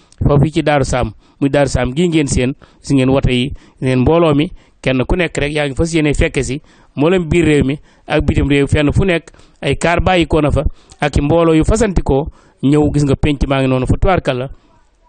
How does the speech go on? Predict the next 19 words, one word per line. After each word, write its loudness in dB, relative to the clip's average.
tàmbalee 2
fees 2
dell. 2
Massamba 2
Diop 2
Sam, 0
néeg 0
boobu 2
ngeen 2
seen 2
mu 2
jàll 2
léegi, 0
fi 0
la 2
Cheikh 2
Massamba 0
Diop 0
Sam 0